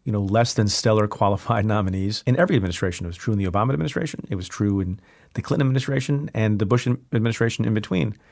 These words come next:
But I, I've never seen before in this small period of time, this number of nominees being declared unanimously unqualified by the American Bar Association. And that,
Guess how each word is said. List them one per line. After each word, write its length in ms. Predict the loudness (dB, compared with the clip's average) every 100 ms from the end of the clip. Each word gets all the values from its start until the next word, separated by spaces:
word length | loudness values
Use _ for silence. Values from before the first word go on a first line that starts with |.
| _ _ _ _ _ _ _ 2
But 100 | 2
I, 120 | 4
I've 160 | 4 4
never 180 | 2 2
seen 240 | 4 4
before 420 | 4 2 2 2
in 120 | 2
this 100 | 0
small 260 | 2 2 2
period 280 | 2 0 0
of 60 |
time, 400 | 0 0 0 -2 -8 _ _ _ _ _ _ _ _ -6
this 320 | 2 4 6
number 300 | 4 6 4
of 320 | 4 2 -2 -4
nominees 800 | 0 4 4 4 2 2 -2 -6 -12 -12 2
being 260 | 4 4
declared 440 | 4 0 4 4 6
unanimously 600 | 4 4 4 2 2 2
unqualified 800 | 2 0 2 2 2 -2 -6 -6 -12 _ _ _ _ -2
by 120 | 0
the 60 | 2
American 300 | 2 0 0
Bar 140 | 0
Association. 520 | 0 -4 -4 -6 -6 -4
And 80 | -2
that, 240 | 0 -2